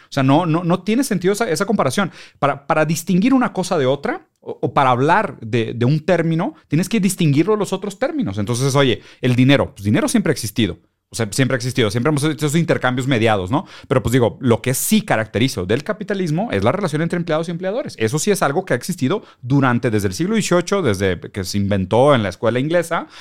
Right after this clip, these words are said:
hasta hoy en día, donde la gente vende su tiempo de una manera casi coercitiva, extorsionada, a cambio de poder subsistir.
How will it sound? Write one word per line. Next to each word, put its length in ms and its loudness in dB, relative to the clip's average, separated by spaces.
hasta 240 -2
hoy 140 -2
en 100 -4
día, 240 -4
donde 220 0
la 80 0
gente 300 -2
vende 260 2
su 220 -6
tiempo 480 0
de 120 -2
una 180 4
manera 320 0
casi 400 -2
coercitiva, 720 0
extorsionada, 840 0
a 180 -4
cambio 460 0
de 100 2
poder 400 -2
subsistir. 580 -4